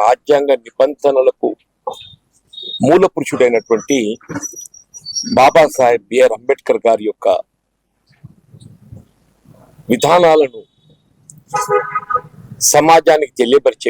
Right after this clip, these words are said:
విధంగా ఏదైతే జై బాపు, జై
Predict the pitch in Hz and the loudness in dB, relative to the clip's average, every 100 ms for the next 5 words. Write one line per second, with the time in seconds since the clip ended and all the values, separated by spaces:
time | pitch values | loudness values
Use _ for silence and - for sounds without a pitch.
0 | 104 - 98 104 - _ _ _ _ _ | -8 -8 -4 -2 -2 _ _ _ _ _
1 | _ _ _ _ _ _ _ _ _ 880 | _ _ _ _ _ _ _ _ _ -16
2 | - _ _ _ - - - 123 127 131 | -16 _ _ _ -20 -18 -6 -4 -2 -2
3 | 127 - 151 147 - 120 - 135 123 - | -4 0 2 2 2 0 0 -4 -6 -10
4 | _ _ _ - - - 147 | _ _ _ -20 -8 0 0